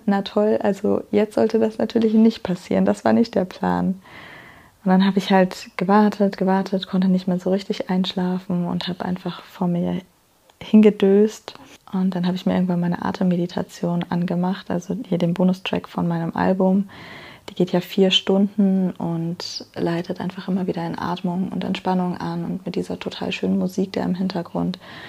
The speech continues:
konnte ich dann einfach schön entspannen und hab noch so bis acht, neun Uhr ungefähr gedöst. Und irgendwie,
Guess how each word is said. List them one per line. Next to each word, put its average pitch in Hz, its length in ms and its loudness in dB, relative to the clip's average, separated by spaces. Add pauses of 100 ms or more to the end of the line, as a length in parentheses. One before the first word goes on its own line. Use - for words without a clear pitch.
(360)
konnte 180 220 0
ich - 80 -12
dann 170 160 -2
einfach 180 320 -4
schön 175 380 -2
entspannen 175 500 -2
und 175 200 -4
hab 185 140 -8
noch 175 160 -6
so - 220 -6
bis - 320 -12 (120)
acht, - 280 -6
neun 175 220 -2
Uhr 190 220 2
ungefähr 180 380 -4
gedöst. 190 720 2 (300)
Und 190 640 6 (260)
irgendwie, 196 600 6